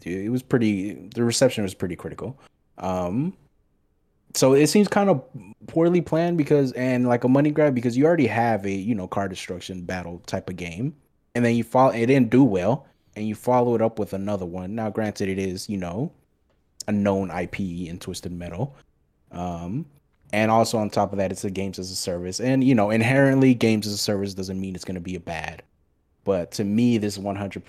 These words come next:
it just seems like a cash grab. Um, I'm, I'm,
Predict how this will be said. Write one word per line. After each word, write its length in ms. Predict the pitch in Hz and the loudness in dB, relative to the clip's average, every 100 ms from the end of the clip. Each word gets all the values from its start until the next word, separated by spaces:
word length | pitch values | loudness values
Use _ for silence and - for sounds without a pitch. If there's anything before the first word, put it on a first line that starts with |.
| _ - | _ -12
it 160 | 92 113 | -10 -8
just 220 | 113 - | -8 -2
seems 280 | 117 113 101 | 0 0 0
like 120 | 92 | -4
a 40 | |
cash 360 | - 98 90 - | -4 -4 -4 -4
grab. 380 | 98 95 92 104 - _ _ - | -4 -2 -4 -8 -20 _ _ -12
Um, 600 | 85 85 82 85 131 165 _ _ _ _ _ | -10 -8 -8 -8 -10 -12 _ _ _ _ _
I'm, 420 | 95 98 101 98 76 | -2 0 -2 -4 -2
I'm, 480 | 101 101 98 95 | 0 0 -2 -4